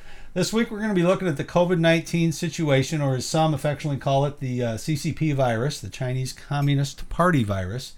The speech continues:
since it started over there. And, and I would go as far to say as this virus is currently turning our country from the land of the free into the land of the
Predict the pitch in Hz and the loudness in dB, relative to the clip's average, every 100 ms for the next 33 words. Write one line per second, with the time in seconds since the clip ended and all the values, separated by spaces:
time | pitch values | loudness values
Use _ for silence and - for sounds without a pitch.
0 | - - - - - - - 139 - 123 | -18 -20 -20 -20 -14 -12 -10 -10 -6 -2
1 | 120 110 104 98 95 104 123 107 117 110 | -2 -2 -4 -4 -4 -2 -2 -4 -4 -6
2 | 131 143 208 170 123 139 127 - 139 127 | 0 2 4 2 2 2 0 2 2 2
3 | 110 147 131 113 104 143 135 120 113 - | 2 2 2 0 -2 2 2 0 -4 -6
4 | 147 131 110 - 139 127 120 110 - 139 | -4 -2 -4 -2 -2 -2 -4 -8 -4 -4
5 | 139 120 - 120 107 127 151 160 135 120 | -4 -6 -4 -6 -4 -2 0 0 -2 -6
6 | 117 - 208 240 117 104 131 - - - | -8 -8 -4 -2 0 -2 -4 -6 -16 -20
7 | - - - 143 185 196 170 139 131 143 | -20 -18 -4 0 2 2 0 2 2 4
8 | 160 143 117 117 113 139 | 4 2 0 2 2 2